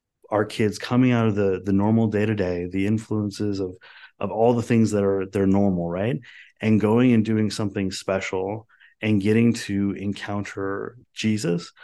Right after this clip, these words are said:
with all these people that they come to love and respect. Um, and they're like, "Oh, like, this is bigger than just me. And this is bigger than just my family." Um, and it's not uncommon that we have kids that, uh, not only is that a reinforcing experience for them,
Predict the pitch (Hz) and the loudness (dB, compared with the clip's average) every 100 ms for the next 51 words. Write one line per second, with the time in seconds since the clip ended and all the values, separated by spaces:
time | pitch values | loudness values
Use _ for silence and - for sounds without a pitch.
0 | - _ _ - 107 110 107 107 107 104 | -20 _ _ -14 -2 -2 0 -4 -2 -2
1 | 104 - - 98 98 92 - 92 - 98 | -4 -6 -8 -4 -4 -4 -8 -8 -6 -4
2 | 95 87 90 87 90 87 110 95 90 - | -4 -6 -6 -6 -8 -10 -8 -6 -8 -10
3 | - - - - _ - 98 95 92 - | -20 -20 -20 -20 _ -4 -4 -4 -8 -8
4 | 107 104 104 - 135 104 90 - 123 165 | -6 -4 -6 -6 -6 -6 -6 -6 -6 -6
5 | 110 113 113 104 98 92 - 98 95 92 | -2 -2 0 -2 -4 -4 -6 -4 -2 -4
6 | - 107 104 110 120 104 98 95 95 87 | -6 -4 -2 0 0 -2 -6 -8 -8 -8
7 | 95 98 87 87 98 - - - _ - | -8 -6 -6 -10 -14 -20 -20 -20 _ -4
8 | 107 101 92 - - 127 131 123 131 131 | 0 0 -2 -8 0 4 4 2 -2 0
9 | 139 151 143 127 156 151 104 104 _ 117 | 4 6 4 2 -2 -2 -4 -8 _ -2
10 | 107 95 110 104 - 110 104 101 101 95 | -2 0 -2 -4 -6 -4 -4 -4 -4 -4
11 | - _ - - _ _ - 101 98 101 | -6 _ -20 -20 _ _ -4 -2 -2 0
12 | 123 139 139 127 113 104 98 98 117 110 | 2 4 6 6 6 4 2 2 0 0
13 | - 98 98 123 120 120 127 131 131 - | -4 -8 -4 -2 -4 -4 -4 -2 -4 -2
14 | 143 160 165 | 0 2 0